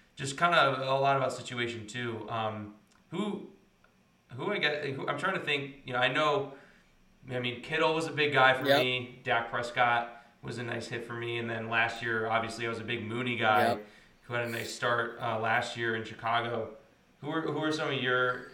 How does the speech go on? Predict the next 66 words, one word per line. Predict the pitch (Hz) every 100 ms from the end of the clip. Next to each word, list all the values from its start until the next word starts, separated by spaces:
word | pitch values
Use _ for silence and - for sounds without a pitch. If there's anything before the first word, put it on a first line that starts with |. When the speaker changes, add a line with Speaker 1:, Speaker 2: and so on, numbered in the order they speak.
| -
Speaker 1:
your, | 123 123
maybe | 120 117 110
your | 113
hits, | 110 117 - - - - - -
your | 160 180
Speaker 2:
Well, |
Speaker 1:
greatest | 208 190 -
hits? | 117 - - -
Speaker 2:
I | 202
think | 269 233
Ant-, | 208 170 -
I | 165
mean, | 170
Antonio | 170 156 185 196 180
Gibson | 165 165 190 175
last | 170 165
year | 180 175
was | 156
a | 151
guy | 156 156
that | 151
I | 151
think | - 160 139
I | 135 156
was, | 156 - - -
I | 147
was | 151
pretty | - 160 147
high | 147 147 147
on. | 147 147 147 143 - 139
Um, | 135 135 131 127 123 -
Speaker 1:
Mm-hmm. | 135 165 170 - _ -
Speaker 2:
Alex | 160 170 -
Highsmith, | 165 165 180 170 -
too. | - 156 156
I | 139 139
just | 139
really | 151 143
liked | 143 139
a |
lot | 143 139
of | 135
his | 131
intangibles. | 135 143 135 139 135
We'll | 139
see | -
what | 143 127
he's | 131
able | 135 131 127
to |
do | 120 131
in | 123
year | 127 131
two. | - 127
Speaker 1:
Gibson | 185 220 240 240
did | 190 190
go | 165 147 135
round | 127 127
three, | 127 117 107
though, | 101
I |
think, | 101 151
Speaker 2:
That | 151
is | 143 -
Speaker 1:
right? |
Speaker 2:
true. | 143 123